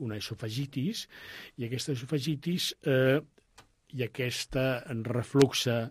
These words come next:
gastroesofàgic pot produir símptomes molt similars als de l'angina de pit,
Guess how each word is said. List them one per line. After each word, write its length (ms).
gastroesofàgic 1200
pot 320
produir 540
símptomes 920
molt 280
similars 680
als 300
de 160
l'angina 480
de 80
pit, 220